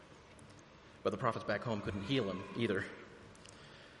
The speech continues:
So the reason that Elisha takes a back seat here is precisely to show us that God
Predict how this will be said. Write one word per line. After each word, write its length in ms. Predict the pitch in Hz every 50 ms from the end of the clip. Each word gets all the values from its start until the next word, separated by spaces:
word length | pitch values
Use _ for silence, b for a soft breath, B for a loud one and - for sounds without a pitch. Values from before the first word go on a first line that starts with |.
| B B B B B B B B B B B
So 100 | - 160
the 100 | 143 156
reason 300 | 175 254 302 302 262 202
that 80 | 165 156
Elisha 300 | 139 139 156 151 - -
takes 200 | - 147 135 -
a 40 |
back 260 | 117 127 120 117 - -
seat 240 | - - 135 139
here 180 | 117 127 120 117
is 120 | - -
precisely 680 | - - - - - - - 135 - - - - 165 151
to 120 | 151 - 165
show 360 | - - - 120 104 95 98
us 220 | 98 95 - - - -
that 240 | 104 98 98 -
God 580 | - 120 123 135 135 120 107 98 95 92 90 98